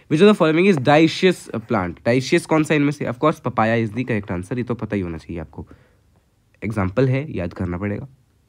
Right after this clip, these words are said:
Incorrect statement, the flower by flies and, uh, wind, जो फ्लाइज और बीटल्स इसको करेंगे, वो वंडरफुल स्मेल देगा क्या?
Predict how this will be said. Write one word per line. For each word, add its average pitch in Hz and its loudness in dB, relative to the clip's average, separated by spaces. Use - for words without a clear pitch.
Incorrect 185 4
statement, 165 0
the 123 -4
flower 156 6
by - -2
flies 156 2
and, 139 2
uh, 110 0
wind, 127 0
जो 117 0
फ्लाइज 131 2
और 156 4
बीटल्स 139 0
इसको 120 -6
करेंगे, 117 -2
वो 135 4
वंडरफुल 135 2
स्मेल 151 0
देगा 104 -2
क्या? 101 -10